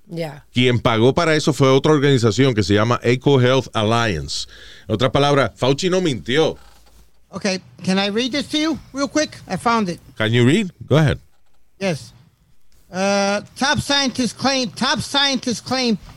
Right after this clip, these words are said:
Speaker 3: Anthony Fauci untruthful about Chinese lab research. The U S government contributed funding to controversial gain of function research on bat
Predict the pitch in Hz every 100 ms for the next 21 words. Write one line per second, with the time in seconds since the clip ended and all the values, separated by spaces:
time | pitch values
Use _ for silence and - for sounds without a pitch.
0 | - 185 233 285 302 - 269 226 254 254
1 | 233 269 - 277 233 247 254 226 214 214
2 | - 240 247 254 202 233 226 196 233 -
3 | 185 160 - - - _ _ _ _ _
4 | _ - - - 196 233 302 262 285 285
5 | 277 269 202 240 - 277 254 240 - 269
6 | 277 285 233 254 240 269 254 247 247 226
7 | 233 226 254 254 220 - 254 254 247 226
8 | - - - - 240 254 - 233 220 -
9 | 208 214 196 160 240 277